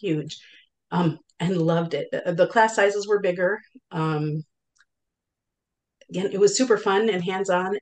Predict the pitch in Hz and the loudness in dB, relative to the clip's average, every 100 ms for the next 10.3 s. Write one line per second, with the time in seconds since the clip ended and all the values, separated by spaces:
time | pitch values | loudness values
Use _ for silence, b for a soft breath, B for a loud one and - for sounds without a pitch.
0 | 180 165 160 156 135 170 180 - 170 175 | -4 -4 -2 -2 -4 -4 -4 -4 -2 -2
1 | 165 - - 160 160 165 175 165 - - | -2 -8 -8 -6 -2 -2 -2 -4 -6 -6
2 | 160 165 - 214 190 - - B - 170 | -8 -8 -2 0 0 -4 -18 B -2 4
3 | 190 185 160 - 175 180 180 175 - 196 | 6 6 2 0 -2 -2 -4 -6 -4 -2
4 | 185 175 170 170 - _ _ _ - 180 | 0 2 0 -4 -14 _ _ _ 0 2
5 | 180 190 180 165 - _ _ _ _ 170 | 4 2 2 -2 -8 _ _ _ _ 0
6 | 160 - 190 185 175 170 170 170 _ - | 0 0 2 2 2 0 0 -2 _ 0
7 | 170 170 165 135 - _ _ 165 160 156 | 2 2 0 -4 -10 _ _ -4 -2 -2
8 | - - 180 175 - 175 165 165 165 156 | -8 -2 0 0 -2 0 0 0 -2 0
9 | 156 156 _ _ _ _ - 175 180 180 | 0 -2 _ _ _ _ -4 0 4 4
10 | 165 170 170 | 6 4 4